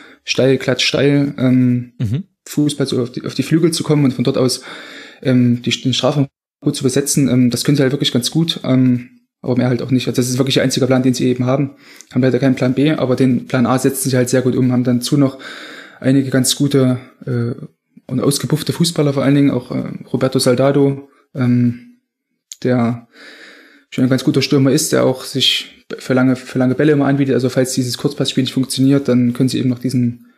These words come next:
Speaker 1: diesen langen Ball auf Soldado spielen, haben dann im Mittelfeld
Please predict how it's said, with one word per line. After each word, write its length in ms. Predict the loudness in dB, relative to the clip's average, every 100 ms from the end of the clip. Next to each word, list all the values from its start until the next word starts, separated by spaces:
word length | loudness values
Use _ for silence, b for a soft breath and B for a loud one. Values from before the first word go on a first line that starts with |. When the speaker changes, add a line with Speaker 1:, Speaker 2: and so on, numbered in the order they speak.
| b _
Speaker 1:
diesen 140 | 0
langen 120 | 0 2
Ball 120 | 2
auf 100 | 2
Soldado 360 | 0 0 0
spielen, 460 | 0 0 2 2 2
haben 260 | 0 0 2
dann 140 | 4
im 80 | 2
Mittelfeld 500 | 2 0 2 0